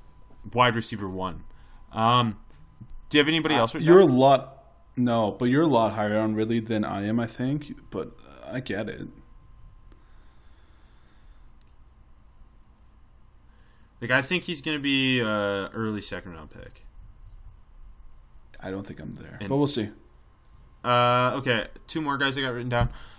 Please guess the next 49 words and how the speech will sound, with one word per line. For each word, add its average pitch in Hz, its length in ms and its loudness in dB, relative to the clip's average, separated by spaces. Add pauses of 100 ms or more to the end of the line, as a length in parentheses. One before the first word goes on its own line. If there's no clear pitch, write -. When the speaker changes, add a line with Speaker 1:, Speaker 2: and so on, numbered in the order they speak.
Speaker 1:
Uh, 113 280 8
Robert 131 360 6
Landers, 117 880 -2
the 110 260 2
interior 107 300 -4
defensive 117 320 -6
lineman 110 240 0
for 117 160 0
Ohio 107 240 2
State. 107 420 -4 (800)
Speaker 2:
Mm-hmm. 110 280 -4
Speaker 1:
Two 180 120 -4
tackles 170 420 6
in 165 60 0
the 151 60 0
T 139 160 0
F 131 100 0
L 123 100 4
versus 123 200 -4
Northwestern. 117 500 -2 (180)
He 226 100 0
just 254 140 -2
plays 135 200 -2
the 110 80 -4
run 95 240 -2
really 101 240 -2
well. 101 360 2 (460)
He 147 140 0
just 156 180 2
does 170 140 0
the 175 100 2
dirty 107 320 2
work. 107 220 0
He 135 80 -2
just 143 160 -4
absorbs 117 420 0
blocks, 104 500 2
lets 110 160 -4
others 101 300 -4
run 98 160 -4
free 101 220 -6
and 98 100 -4
make 95 220 -6
plays. 95 420 -4 (540)
I 156 100 10
don't 190 120 6
know 208 80 6
if 196 100 0
he'll, 175 360 0